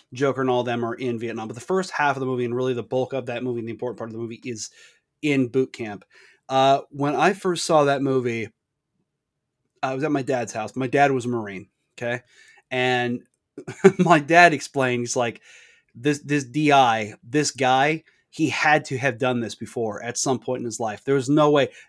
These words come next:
This is not acting. This is too good." I don't think, my dad did not know this at the time 'cause this was before, like, he did a whole, like, the internet was really, like, whatever,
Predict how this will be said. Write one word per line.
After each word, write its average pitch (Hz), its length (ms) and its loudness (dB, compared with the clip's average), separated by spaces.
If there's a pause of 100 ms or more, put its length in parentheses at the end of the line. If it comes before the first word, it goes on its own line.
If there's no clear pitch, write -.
This 175 180 0
is 147 120 -2
not 139 260 4
acting. 120 360 -2
This 135 200 -2
is 135 140 -4
too 131 280 -2
good." 104 360 -6 (500)
I 156 100 8
don't 196 140 8
think, 180 160 -4
my 160 160 4
dad 214 180 4
did 175 100 -2
not 156 240 4
know 139 200 0
this 127 160 -8
at 123 80 -14
the 123 80 -14
time 135 340 -2
'cause 127 200 -6
this - 180 -6
was 110 100 -20
before, 120 400 -4
like, 110 140 -8
he 117 160 -14
did 123 180 -6
a 110 60 -4
whole, 117 320 -6
like, 113 200 -12
the 110 220 -16
internet 117 320 -10
was 110 160 -12
really, 110 220 -8
like, 104 160 -12
whatever, 117 340 -8